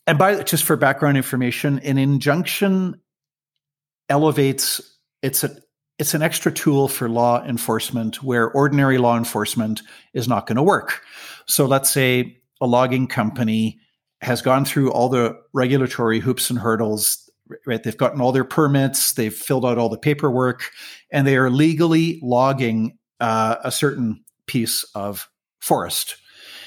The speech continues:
And now the protesters come up who are against the logging. Now,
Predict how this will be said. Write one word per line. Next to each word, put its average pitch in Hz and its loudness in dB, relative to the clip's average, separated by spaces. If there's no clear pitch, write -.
And 147 2
now 151 4
the 139 0
protesters 147 -2
come 120 -4
up 110 -8
who 131 -4
are 113 2
against 107 -8
the 123 -4
logging. 117 0
Now, 120 0